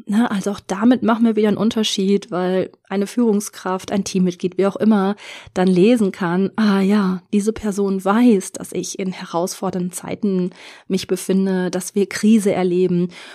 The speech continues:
Und es geht darum, die Zukunft zu gestalten, trotz dieser herausfordernden Zeiten. Also gerade jetzt. Also ich hoffe, du verstehst, was ich meine. Es geht um das Wording. Es geht auch darum, dass wir sensibel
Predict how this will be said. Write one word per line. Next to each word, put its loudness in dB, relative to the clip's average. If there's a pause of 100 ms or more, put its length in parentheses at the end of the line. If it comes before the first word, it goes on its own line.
(180)
Und 2
es 0
geht -2
darum, 2
die -10
Zukunft -4 (100)
zu -4
gestalten, -2
trotz -10 (320)
dieser 0
herausfordernden -10
Zeiten. -12
Also -2
gerade 0
jetzt. -4
Also 0
ich 0
hoffe, 4
du 2
verstehst, 0
was -2
ich -4
meine. 4
Es -2
geht -2
um 4
das 0
Wording. 2
Es -6
geht -4
auch -8
darum, -2
dass -8
wir -2 (180)
sensibel 0